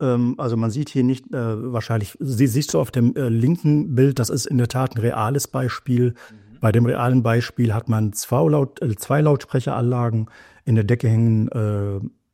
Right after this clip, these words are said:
Speaker 1: Einbau-Lautsprecher für die Sprachalarmanlagen.
Speaker 2: Also
Speaker 1: Nach
Speaker 2: wir
Speaker 1: der
Speaker 2: sehen einen
Speaker 1: Inbetriebnahme.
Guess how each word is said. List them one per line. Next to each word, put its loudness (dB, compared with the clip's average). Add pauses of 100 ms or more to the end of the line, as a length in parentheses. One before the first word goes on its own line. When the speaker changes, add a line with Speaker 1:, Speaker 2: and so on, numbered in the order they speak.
(380)
Speaker 1:
Einbau-Lautsprecher 0
für -2
die -2
Sprachalarmanlagen. -2 (600)
Speaker 2:
Also 8
Speaker 1:
Nach 4
Speaker 2:
wir 4
Speaker 1:
der 2
Speaker 2:
sehen 4
einen 2
Speaker 1:
Inbetriebnahme. -2